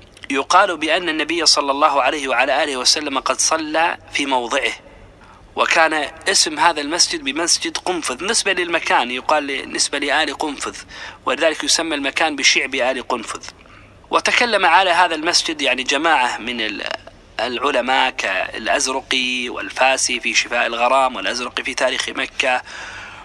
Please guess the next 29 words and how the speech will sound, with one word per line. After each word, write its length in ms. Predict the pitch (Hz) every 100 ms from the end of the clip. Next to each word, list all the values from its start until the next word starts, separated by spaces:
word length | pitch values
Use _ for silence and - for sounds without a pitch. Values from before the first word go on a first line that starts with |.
| -
وجرت 960 | - 147 151 156 139 - 147 - 185 147
عليه 300 | 175 165 160
توسعات 640 | 160 - 156 185 226 -
أيضًا 320 | 160 185 156
بعد 260 | 143 135 135
ذلك. 560 | 131 151 110 - 92
في 80 | -
العصر 340 | 113 190 - 214
المملوكي 600 | 208 202 220 - 208 - - - - -
وحده 600 | 196 220 - 220 214 208
جرت 280 | 190 185 -
عليه 300 | 156 185 170
ثلاث 320 | 160 165 180
توسعات، 640 | - 156 - 139 160 185 - - - - -
آه، 180 | - 160 170 - - -
للدلالة 520 | 143 143 156 175 160
على 280 | 147 151 143
عنايتهم 520 | 151 185 165 151 139
بهذا 280 | 135 147 131
المسجد، 440 | 135 151 - 101 - - - - - - -
وفي 180 | 131 160
العصر 300 | 151 185 180
العثماني 640 | 165 175 180 180 170 156
أيضًا، 360 | 180 185 190 196 - - - -
آه، 200 | 107 117
جرت 380 | 143 160 165
عليه 340 | 139 156 160 160
توسعات، 640 | - 147 - 127 156 160
آه، 480 | 175 170 - 123 123